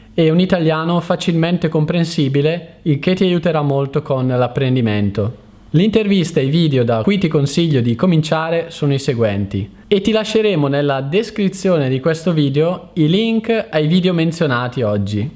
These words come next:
che ti porteranno direttamente sul canale di Progetto Happiness. Il video numero uno si chiama Il nuovo Michelangelo. Qui Giuseppe ci porta a scoprire Iago. Cito letteralmente la descrizione che Giuseppe ha lasciato sotto il suo video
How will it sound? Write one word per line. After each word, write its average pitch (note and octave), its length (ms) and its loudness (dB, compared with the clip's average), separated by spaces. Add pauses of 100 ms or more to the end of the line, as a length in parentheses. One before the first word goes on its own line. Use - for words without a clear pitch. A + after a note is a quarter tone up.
(240)
che G3 140 0
ti G3 160 0
porteranno F#3+ 540 0
direttamente F3 680 -2
sul E3 160 -4
canale C#3+ 460 -2
di C3 240 0
Progetto C#3 520 0
Happiness. A2+ 800 -4 (560)
Il D#3+ 120 4
video A3+ 180 2
numero A3 300 2
uno G3+ 160 2
si G3+ 100 -10
chiama E3 400 -2
Il C#3 380 0
nuovo E3+ 420 2
Michelangelo. A#2 840 -2 (160)
Qui G#3+ 220 2
Giuseppe F#3+ 420 0
ci F#3+ 140 0
porta D#3 320 -2
a - 20 2
scoprire D#3+ 540 -2
Iago. A2+ 720 -2 (220)
Cito A3 340 -2
letteralmente E3+ 840 0
la A#2+ 260 0
descrizione D#3+ 640 0
che D3 100 -2
Giuseppe C#3+ 460 -2
ha - 20 0
lasciato B2+ 460 -4
sotto F3 300 -2
il F#3+ 40 0
suo F#3+ 160 0
video D3+ 480 0